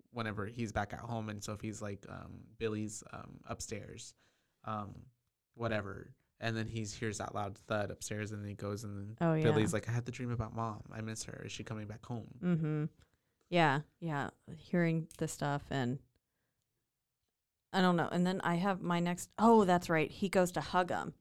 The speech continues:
Speaker 1: Mm.
Speaker 2: and hug him on the bed, and Homeboy's in the reflection in the mirror.
Speaker 1: Yeah.
Speaker 2: The
Speaker 1: Mm-hmm.
Speaker 2: original murderer.
Speaker 1: Yeah.
Speaker 2: I, I was like, my next note is just Homeboy was in the mirror. <laughs>
Speaker 1: Yeah, yeah, yeah.
Speaker 2: I was like,
Speaker 1: So
Speaker 2: "What does
Speaker 1: that
Speaker 2: that
Speaker 1: al-,
Speaker 2: mean?"
Speaker 1: so
Speaker 2: <laughs>
Speaker 1: that was the police. There was a little montage of, like, them searching for her, and then that's whenever, like, after the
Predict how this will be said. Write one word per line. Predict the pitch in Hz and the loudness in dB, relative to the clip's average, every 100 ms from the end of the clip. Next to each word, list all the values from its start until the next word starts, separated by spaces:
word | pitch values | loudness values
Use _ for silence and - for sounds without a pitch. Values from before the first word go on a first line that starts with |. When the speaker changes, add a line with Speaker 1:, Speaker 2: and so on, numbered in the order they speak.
| _ _ - | _ _ -6
Speaker 1:
Mm. | 123 113 | -2 0
Speaker 2:
and | |
hug | 165 175 190 | 2 0 2
him | 180 | 2
on | 160 | 2
the | - | 0
bed, | - 170 160 139 | 2 4 4 0
and | 156 | -4
Homeboy's | - 196 196 175 | 0 4 4 4
in | 170 | 2
the | 135 | 0
reflection | 98 - 139 - 127 | -2 -2 -2 -2 -4
in | 113 | -4
the | |
mirror. | 101 78 64 | -6 -6 2
Speaker 1:
Yeah. | 127 110 - | 4 4 0
Speaker 2:
The | - | 2
Speaker 1:
Mm-hmm. | 180 | 4
Speaker 2:
original | 165 160 165 131 | 6 4 2 2
murderer. | 139 110 101 | 0 2 4
Speaker 1:
Yeah. | 120 110 - | 4 4 0
Speaker 2:
I, | - | 2
I | 196 196 | 6 6
was | 180 | 8
like, | 185 190 | 6 6
my | 175 | 6
next | 175 180 | 4 4
note | 202 180 | 4 6
is | 170 | 4
just | 156 - | 0 0
Homeboy | 170 165 156 147 | 2 4 4 4
was | 147 139 | 2 0
in | 139 | -2
the | |
mirror. | 127 82 190 - | -2 0 2 4
<laughs> | - | 4
Speaker 1:
Yeah, | 139 160 | 6 8
yeah, | 147 | 10
yeah. | 147 - | 10 8
Speaker 2:
I | |
was | - | 6
like, | 285 | 6
Speaker 1:
So | 156 139 123 | 8 8 6
Speaker 2:
"What | 202 | 6
does | 143 | 10
Speaker 1:
that | 165 | 10
Speaker 2:
that | 170 | 10
Speaker 1:
al-, | 180 | 8
Speaker 2:
mean?" | 95 | 8
Speaker 1:
so | 147 | 8
Speaker 2:
<laughs> | 139 - | 10 8
Speaker 1:
that | 135 143 | 10 10
was | 156 | 8
the | 151 | 6
police. | 147 147 147 147 139 | 2 6 8 8 6
There | - 131 | 2 4
was | 131 | 6
a | 135 | 6
little | 135 | 8
montage | 131 131 - 135 127 127 120 | 8 8 8 6 6 6 4
of, | 117 113 | 0 6
like, | 117 117 - - | 6 6 0 -2
them | 123 120 | 0 2
searching | 120 123 127 | 4 4 2
for | 120 120 | 2 2
her, | 117 120 117 | 4 6 6
and | 113 117 | 6 2
then | 120 | 2
that's | 120 117 123 | 2 0 0
whenever, | 120 117 120 | 0 2 2
like, | 117 110 | 2 2
after | 113 120 117 | 2 2 2
the | 113 110 | 4 4